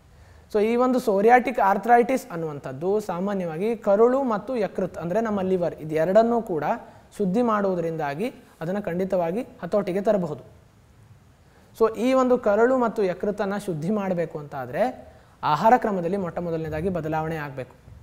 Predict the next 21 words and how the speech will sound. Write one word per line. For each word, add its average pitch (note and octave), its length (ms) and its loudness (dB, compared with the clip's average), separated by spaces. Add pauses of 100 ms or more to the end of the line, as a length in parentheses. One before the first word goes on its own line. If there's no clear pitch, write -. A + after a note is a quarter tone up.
(600)
So, F#3+ 280 -4
ಆಹಾರ D#3+ 340 4
ಕ್ರಮದಲ್ಲಿ G#3+ 520 0
ಏನು A3 180 0
ಬದಲಾವಣೆ F3+ 400 0
ಆಗಬೇಕು? D#3 440 -6
ಸಾಮಾನ್ಯವಾಗಿ G3 760 -4 (380)
ಸೊಪ್ಪು, G3 360 -4
ತರಕಾರಿ, G#3 400 4
ಹಣ್ಣುಗಳನ್ನು F#3 460 -2
ನಾವು G3 180 -4
ಹೆಚ್ಚಾಗಿ F3 440 -2
ಬಳಸಬೇಕು. D3+ 460 -6 (480)
So, E3+ 80 -8
ನಾವು G3 280 -4
ತಿನ್ನುವಂಥ F#3+ 420 -4 (100)
ಕಾರ್ಬೋಹೈಡ್ರೇಟ್, E3+ 640 -2
ಅಕ್ಕಿ, D3+ 240 -6
ರಾಗಿ, E3+ 280 -4
ಗೋಧಿ, E3 300 -4
ಜೋಳವನ್ನು D#3+ 680 -6